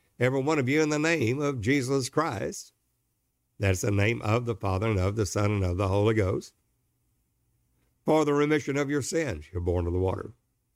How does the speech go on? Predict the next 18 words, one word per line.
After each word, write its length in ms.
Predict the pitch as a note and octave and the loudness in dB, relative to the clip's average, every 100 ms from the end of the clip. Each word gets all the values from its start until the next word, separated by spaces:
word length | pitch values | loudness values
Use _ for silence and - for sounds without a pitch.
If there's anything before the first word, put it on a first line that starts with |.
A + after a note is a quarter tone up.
| _ _ _ - | _ _ _ -2
"And 140 | A#2 | 0
you 140 | B2+ | 2
shall 280 | A2+ C#3+ C#3 | 2 2 0
receive 300 | B2+ - C#3 | -2 -4 -4
the 80 | A#2+ | -2
gift 300 | A#2 E3 - | 0 -2 -2
of 80 | B2 | -6
the 80 | A#2+ | -2
Holy 200 | E3 G#2+ | -2 -2
Ghost," 240 | F2 - | -6 -6
you're 120 | F#2+ | -8
born 320 | D#2+ E2 E2+ | -4 -4 -4
of 60 | F2+ | -6
the 60 | F#2+ | -8
Spirit. 480 | - C3+ C#3+ G2 _ _ _ _ _ _ _ _ _ _ _ _ _ _ _ _ _ _ | -4 2 2 2 _ _ _ _ _ _ _ _ _ _ _ _ _ _ _ _ _ _
Now, 640 | - F#2 F2 A2+ D3+ F3 A2 - _ _ _ _ _ _ | -2 2 2 2 0 -2 -12 -20 _ _ _ _ _ _
the 140 | G#2+ G2 | -2 0
fundamentalists 800 | G#2+ F#2+ F#2 C3+ C#3 C3 E3 | 0 0 2 2 2 0 -2